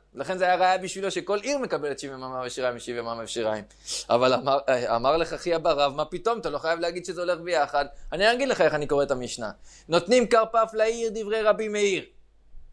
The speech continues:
שכל עיר יש לה כרפף בפני עצמה, זה דברי רבי מאיר.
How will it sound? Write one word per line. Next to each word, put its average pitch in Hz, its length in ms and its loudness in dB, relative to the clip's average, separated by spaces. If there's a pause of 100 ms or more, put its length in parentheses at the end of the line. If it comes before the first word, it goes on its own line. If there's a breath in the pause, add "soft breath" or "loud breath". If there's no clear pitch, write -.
(120)
שכל 226 420 4
עיר 294 440 4 (520)
יש - 100 -14
לה 135 80 -6
כרפף 160 440 2
בפני 180 260 -2
עצמה, 185 380 2
זה 139 120 -2
דברי 175 260 2
רבי 160 240 4
מאיר. 156 380 0